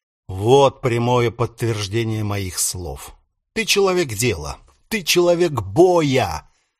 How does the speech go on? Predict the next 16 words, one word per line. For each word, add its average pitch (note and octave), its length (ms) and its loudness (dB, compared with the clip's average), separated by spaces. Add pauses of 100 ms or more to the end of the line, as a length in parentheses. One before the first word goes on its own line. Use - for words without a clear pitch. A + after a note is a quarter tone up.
(460)
Ты G3 180 0
намечаешь G3 720 2
себе F3+ 300 2
цель F#3+ 520 -2
и F#3 340 -4
идешь D#3 420 2
к - 80 -16
ней D#3+ 260 0
кратчайшей C#3 840 -4
дорогой, A#2 580 2
и - 440 0
это F3+ 460 2
не E3+ 200 0
может D#3+ 500 0
не A#2+ 100 -6
восхищать. B2+ 1120 -6